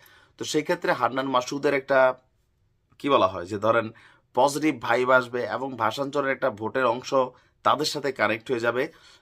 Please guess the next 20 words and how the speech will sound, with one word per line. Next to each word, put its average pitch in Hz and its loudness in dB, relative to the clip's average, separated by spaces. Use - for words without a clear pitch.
তো 135 4
এরকম 190 4
সামগ্রিক 160 0
চিন্তা 127 -2
করে 139 0
তার 107 2
এই 104 -2
পোস্ট 113 -6
দিছে। 95 -8
তবে 113 -2
এটা 113 -2
নিয়ে 151 2
এখন 175 -2
দুই 147 2
জেলা, 127 4
নোয়াখালী 131 0
এবং 160 -6
চট্টগ্রামের 123 -4
মধ্যে 123 -4
একটা, 175 0